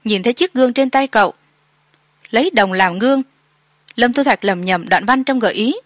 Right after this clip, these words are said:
"Chỉnh được mũ áo." Nhưng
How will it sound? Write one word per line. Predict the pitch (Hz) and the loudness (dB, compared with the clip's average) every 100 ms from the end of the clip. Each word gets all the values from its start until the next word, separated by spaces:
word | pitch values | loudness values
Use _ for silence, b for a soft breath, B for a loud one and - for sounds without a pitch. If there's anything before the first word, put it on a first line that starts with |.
| _ _ _ _ _ _ - | _ _ _ _ _ _ -4
"Chỉnh | 226 180 175 | -2 -2 -2
được | 180 | -4
mũ | 202 269 | -2 -2
áo." | - 247 349 508 _ _ _ _ _ _ _ _ | 0 0 0 -6 _ _ _ _ _ _ _ _
Nhưng | 254 254 247 240 | -2 2 2 0